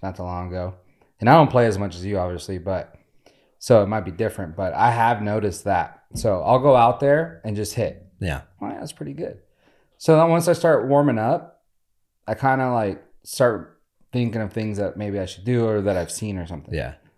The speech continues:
Speaker 1: So start, dude, in the second, like, I get there and I look at the ball and I can feel everything that I'm doing,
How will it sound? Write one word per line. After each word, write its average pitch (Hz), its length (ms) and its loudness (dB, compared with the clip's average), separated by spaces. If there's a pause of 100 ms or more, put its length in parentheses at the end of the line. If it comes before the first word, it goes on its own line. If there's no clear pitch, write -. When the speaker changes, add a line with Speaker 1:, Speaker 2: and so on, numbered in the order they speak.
Speaker 1:
So - 160 -6
start, - 380 0 (320)
dude, 147 180 6
in 120 200 0
the 127 80 2
second, 165 640 2
like, 139 240 -2
I 120 220 4
get 127 300 -2
there 104 220 2
and 101 100 -4
I 95 60 -2
look 113 180 -2
at 127 120 -6
the 117 60 -2
ball 101 520 2 (280)
and 107 160 -4
I 120 100 2
can 117 180 -4
feel 110 540 -6
everything 117 520 -2
that 113 140 -2
I'm 101 100 -4
doing, 104 360 -6